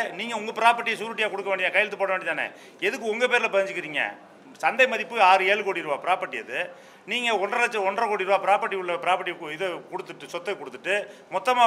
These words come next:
உங்க இதுக்கு பதிச்சுக்கிட்டீங்கன்னா அதுக்கு மாசம் மாசம் சந்தா கட்டினவன், பணம் கொடுத்தவன், இந்த க-, இந்த அலுவலகம் வாங்கணும்னு சொல்லிட்டு வெளிநாடுகள்ல இருந்து கஷ்டப்பட்டு உழைச்சு அவன் இங்க இருந்து இருபதாயிரம், இருபத்தஞ்சாயிரம் சம்பளத்துக்கு போய் பொண்டாட்டி பிள்ளைகளை விட்டுட்டு குடும்பத்தை விட்டு அங்க போய் கஷ்டப்பட்டு கொடுத்தவன் சம்பாதி-, அவனுடைய சொ-,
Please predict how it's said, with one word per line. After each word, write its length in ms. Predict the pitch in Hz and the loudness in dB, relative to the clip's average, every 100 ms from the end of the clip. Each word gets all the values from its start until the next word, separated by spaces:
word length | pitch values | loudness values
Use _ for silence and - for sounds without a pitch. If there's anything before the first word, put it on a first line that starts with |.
| 202 | 6
உங்க 140 | 190 202 | 2 0
இதுக்கு 220 | 190 190 | -2 -4
பதிச்சுக்கிட்டீங்கன்னா 520 | 175 156 131 123 147 202 208 - - 151 | -4 -2 -4 -2 2 2 2 -6 0 4
அதுக்கு 280 | 196 208 202 196 180 | 4 2 0 2 4
மாசம் 300 | 190 214 208 | 4 4 2
மாசம் 220 | 208 196 185 | 2 2 0
சந்தா 200 | 190 208 180 | 2 4 4
கட்டினவன், 440 | 175 170 180 190 175 | 0 0 0 0 0
பணம் 200 | 196 196 | -2 -2
கொடுத்தவன், 420 | 160 160 165 190 | -6 -2 0 0
இந்த 100 | 165 165 | 0 -2
க-, 160 | 170 160 160 | 0 0 -2
இந்த 120 | 160 156 - - - | -6 -6 -8 -6 2
அலுவலகம் 400 | 180 220 214 190 170 | 2 4 2 4 4
வாங்கணும்னு 280 | 190 185 | 2 -2
சொல்லிட்டு 200 | 175 175 | -4 -2
வெளிநாடுகள்ல 480 | 175 214 196 180 165 | 2 6 6 4 -6
இருந்து 220 | 170 185 170 | -6 -6 -2
கஷ்டப்பட்டு 420 | 156 196 196 190 165 165 | -2 -2 -2 -4 -4 -2
உழைச்சு 340 | 180 151 190 202 190 - - 147 | -2 0 -2 -2 -4 -10 0 2
அவன் 180 | 202 185 | 2 0
இங்க 120 | 190 | -2
இருந்து 160 | 196 196 185 | -2 -4 -2
இருபதாயிரம், 380 | 214 208 190 180 | 2 4 4 2
இருபத்தஞ்சாயிரம் 420 | 185 185 170 156 | -6 -2 -2 -2
சம்பளத்துக்கு 420 | 170 196 165 156 165 | -2 -2 -4 -8 -4
போய் 120 | 185 185 | -4 -4
பொண்டாட்டி 280 | 165 196 196 | -10 -12 -12
பிள்ளைகளை 260 | 165 165 151 | -8 -8 -8
விட்டுட்டு 320 | 147 - 180 | -12 -12 -10
குடும்பத்தை 300 | 190 202 175 | -8 -8 -10
விட்டு 180 | 165 160 | -6 -6
அங்க 120 | 156 175 | -6 -8
போய் 140 | 180 156 | -8 -8
கஷ்டப்பட்டு 340 | 175 180 170 | -10 -10 -12
கொடுத்தவன் 360 | 156 160 151 - - - 165 | -14 -8 -8 -10 -20 -6 -2
சம்பாதி-, 380 | 190 208 202 170 | 0 0 0 -2
அவனுடைய 280 | 196 185 180 190 | 0 -2 -4 -4
சொ-, 140 | 196 | -2